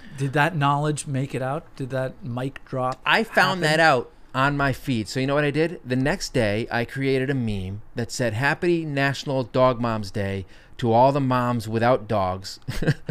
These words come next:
Speaker 2: <laughs> because kids are animals too.
Speaker 1: How long did, how
Speaker 2: 'Cause
Speaker 1: long does
Speaker 2: I am
Speaker 1: it take
Speaker 2: a
Speaker 1: you
Speaker 2: jerk.
Speaker 1: to come up with
Speaker 2: 'Cause
Speaker 1: this
Speaker 2: <laughs> I am a
Speaker 1: stuff?
Speaker 2: jerk. It took me five
Speaker 1: You
Speaker 2: minutes. I
Speaker 1: really?
Speaker 2: included a picture of my kid wearing
Speaker 1: Yeah.
Speaker 2: a Scooby-Doo costume from Halloween.
Speaker 1: Was it the five minutes that your kid desperately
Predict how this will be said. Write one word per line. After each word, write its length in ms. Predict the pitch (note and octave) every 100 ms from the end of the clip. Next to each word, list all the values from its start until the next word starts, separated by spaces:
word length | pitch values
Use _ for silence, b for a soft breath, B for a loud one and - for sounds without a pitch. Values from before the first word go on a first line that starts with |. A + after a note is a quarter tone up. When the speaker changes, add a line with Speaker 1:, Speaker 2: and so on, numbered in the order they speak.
| -
Speaker 2:
<laughs> 640 | - - - - - -
because 340 | - - B2 F#2+
kids 320 | - D3 C3+
are 140 | C3
animals 360 | B2 A#2 A#2 -
too. 300 | - F2+ E2+ - - - - - - - - - b b b b b b b -
Speaker 1:
How 160 | - C3+
long 260 | D3 D3+
did, 180 | C3+ B2 -
how 200 | - D#3+
Speaker 2:
'Cause 100 | B2+
Speaker 1:
long 80 | C3+
does 60 | D3
Speaker 2:
I 40 |
am 60 | E3+
Speaker 1:
it 60 | E3
take 200 | D3 A2+
Speaker 2:
a 80 | B2
Speaker 1:
you 40 |
Speaker 2:
jerk. 160 | A#2+ A#2
Speaker 1:
to 40 |
come 160 | B2 A#2+
up 100 | A2 -
with 100 | G#2
Speaker 2:
'Cause 140 | A#2+
Speaker 1:
this 220 | - - A3+
Speaker 2:
<laughs> 0 |
I 60 |
am 180 | G3 G3
a 120 | D#3
Speaker 1:
stuff? 220 | - - - -
Speaker 2:
jerk. 220 | G#3+ F#3
It 120 | D#3+
took 160 | G#3+ G#3
me 100 | G3+
five 460 | - - F3 F3
Speaker 1:
You 60 | D#3+
Speaker 2:
minutes. 280 | E3 C3 -
I 60 |
Speaker 1:
really? 240 | C#3+ D3+ E3
Speaker 2:
included 300 | F3+ G3 G3
a 20 |
picture 320 | - F3+ F3+
of 80 | F3
my 140 | D#3 C#3+
kid 240 | - D#3+
wearing 260 | D3 D3 C3
Speaker 1:
Yeah. 60 |
Speaker 2:
a 40 | A#2
Scooby-Doo 480 | - D3 C3+ D3
costume 460 | D3 D#3 D#3 - D#3+
from 160 | C3 A#2+
Halloween. 540 | B2 A#2+ B2 C3 B2+ -
Speaker 1:
Was 120 | B2+
it 100 | C#3
the 80 | C#3
five 300 | - D3 C#3+
minutes 320 | B2+ C3+ C3
that 100 | B2
your 80 | A2+
kid 300 | G#2+ - A2
desperately 420 | A2+ A2 - -